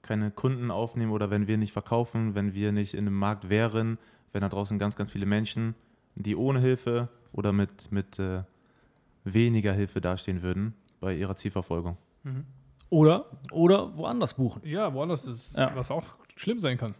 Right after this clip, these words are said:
Speaker 3: Ja.
Speaker 1: Richtig.
Speaker 2: Ja.
Speaker 3: Und wir haben viele Leute, die, äh, woanders schon Coaching gebucht haben und
Speaker 2: Ja.
Speaker 3: dann zu uns kommen und auch, äh, ganz, ganz wilde Geschichten vorher gemacht haben.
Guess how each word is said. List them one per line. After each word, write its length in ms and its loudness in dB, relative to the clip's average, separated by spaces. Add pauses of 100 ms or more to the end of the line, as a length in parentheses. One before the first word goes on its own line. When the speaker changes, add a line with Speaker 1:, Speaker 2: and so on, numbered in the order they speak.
Speaker 3:
Ja. 120 4
Speaker 1:
Richtig. 480 -2
Speaker 2:
Ja. 120 -10
Speaker 3:
Und 180 -6
wir 80 4
haben 100 4
viele 240 10
Leute, 420 6
die, 320 0
äh, 360 -4
woanders 300 2
schon 160 4
Coaching 300 10
gebucht 340 8
haben 320 4
und 140 0
Speaker 2:
Ja. 60 6
Speaker 3:
dann 280 2
zu 160 -2
uns 200 2
kommen 280 2
und 140 0
auch, 300 0
äh, 260 -8 (680)
ganz, 220 -2
ganz 400 -2
wilde 380 4
Geschichten 480 2
vorher 260 -2
gemacht 300 -6
haben. 180 -10